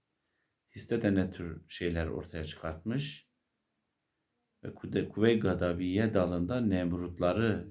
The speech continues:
Firavunları, Şeddatları haşiye beşerin başına atmış. Ve kuvve-i şehviye-i behimiye dalında, yani şehvet kuvvesinde de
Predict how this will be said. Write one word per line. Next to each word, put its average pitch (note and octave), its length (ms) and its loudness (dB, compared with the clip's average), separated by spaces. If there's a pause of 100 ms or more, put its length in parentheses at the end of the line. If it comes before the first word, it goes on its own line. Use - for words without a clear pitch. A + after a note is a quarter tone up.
Firavunları, E2+ 1080 0 (600)
Şeddatları F2 1040 0
haşiye - 540 -2
beşerin F#2 480 -4
başına E2+ 360 -6
atmış. - 480 -14 (460)
Ve C3 140 0
kuvve-i C3 600 6
şehviye-i A2 1400 2 (1000)
behimiye F2+ 1800 0 (140)
dalında, D#2+ 520 -2
yani F2+ 240 -6
şehvet G2+ 800 -4 (360)
kuvvesinde F2+ 840 -4
de B2 300 -4